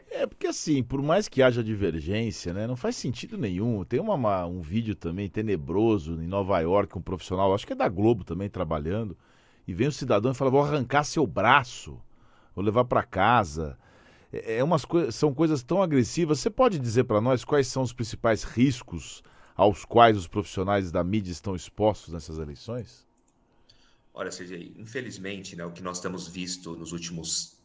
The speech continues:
Speaker 2: anos, né, mas especialmente neste último período, a fenag, né, que é a nossa Federação Nacional de Jornalistas, realiza um relatório anual sobre ameaças, agressões que os jornalistas sofrem. Esse número vem aumentando ano após ano.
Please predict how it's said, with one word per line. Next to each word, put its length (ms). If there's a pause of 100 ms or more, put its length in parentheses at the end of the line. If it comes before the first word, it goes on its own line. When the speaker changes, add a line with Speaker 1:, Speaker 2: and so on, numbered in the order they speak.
(100)
Speaker 2:
anos, 600
né, 180
mas 180
especialmente 540
neste 260
último 220
período, 520 (340)
a 100
fenag, 520
né, 140
que 80
é 40
a 20
nossa 260
Federação 500
Nacional 320
de 60
Jornalistas, 600
realiza 600 (100)
um 40
relatório 440
anual 560 (140)
sobre 260
ameaças, 520
agressões 440
que 60
os 60
jornalistas 560
sofrem. 560 (260)
Esse 220
número 220
vem 100
aumentando 800
ano 240
após 460
ano. 260